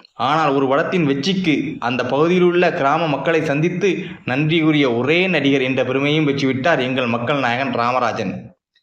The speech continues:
இந்த செயல் இதுவரை எந்த மொழி சினிமாவிலும் எந்த ஹீரோவும் செய்யாத அரிய செயல்."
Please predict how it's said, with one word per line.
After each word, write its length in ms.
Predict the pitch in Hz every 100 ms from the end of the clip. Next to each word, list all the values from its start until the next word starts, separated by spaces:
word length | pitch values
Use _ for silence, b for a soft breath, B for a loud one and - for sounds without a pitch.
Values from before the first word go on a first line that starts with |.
| _ _ _ _ _ _ _ _ -
இந்த 300 | 151 190 175
செயல் 560 | - 214 202 98 90
இதுவரை 540 | 127 151 180 175 190 147
எந்த 240 | 160 165
மொழி 260 | 147 151 202
சினிமாவிலும் 680 | 185 180 180 175 175 185 170 _ b b
எந்த 320 | - 143 165
ஹீரோவும் 920 | 156 139 156 196 214 226 214 147 143 -
செய்யாத 560 | - 143 143 170 175
அரிய 340 | 147 127 160 170
செயல்." 540 | 143 120 101 117 -